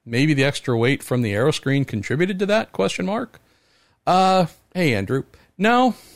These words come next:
Uh, I mean, the, the aero screen is sixty pounds in a car that weighs almost eighteen hundred pounds, fully fueled up with a driver in it. So it's a, while it is certainly felt in the handling,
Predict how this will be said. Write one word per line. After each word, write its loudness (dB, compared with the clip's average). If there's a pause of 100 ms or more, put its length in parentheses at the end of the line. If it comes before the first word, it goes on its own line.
(220)
Uh, 0
I -2
mean, 0
the, -2
the -2
aero 0
screen -2
is -2
sixty -4
pounds 0
in -2
a -6
car 0
that -4
weighs 0
almost -2
eighteen -4
hundred -2
pounds, -4 (400)
fully 0
fueled -2
up -2
with -6
a -8
driver -2
in -8
it. -14 (420)
So 0 (160)
it's -6
a, 0
while -2 (260)
it -2
is -4
certainly -2
felt -2
in -2
the -2 (360)
handling, 0